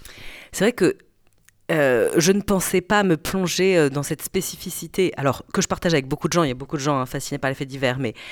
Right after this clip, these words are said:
de fait, tous les gens qui me connaissent, ils, ils, ils, ils, ils connaissent cette, cette part de moi et qui est particulièrement, on va dire,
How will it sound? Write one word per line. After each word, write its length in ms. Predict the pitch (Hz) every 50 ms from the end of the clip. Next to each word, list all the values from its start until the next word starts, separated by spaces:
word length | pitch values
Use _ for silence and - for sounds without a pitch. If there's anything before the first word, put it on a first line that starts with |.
| - - - - -
de 60 | 156
fait, 100 | - 180
tous 160 | 170 - -
les 60 | 165 147
gens 100 | 180 170
qui 140 | - 170
me 60 | 156 143
connaissent, 360 | - 156 147 160 170 - - -
ils, 80 | - 143
ils, 540 | - - - - - - 123 87 110 131 - _ -
ils, 500 | 101 104 - 127 120 131 - - 135 123 - - -
ils, 180 | - 120 120 -
ils 120 | - 143 135
connaissent 500 | - 170 165 170 180 175 - - - - - - - - - - _
cette, 400 | - - - 135 - - - 147
cette 240 | - 160 147 - 147
part 240 | - - 165 160 160
de 100 | 160 160
moi 340 | 160 160 160 160 156 - -
et 80 | 139
qui 140 | 131 - -
est 40 | 127
particulièrement, 720 | - - 143 - - - - 160 147 143 147 151 147 147
on 40 | -
va 180 | 113 131 131
dire, 240 | 107 147 143 127 135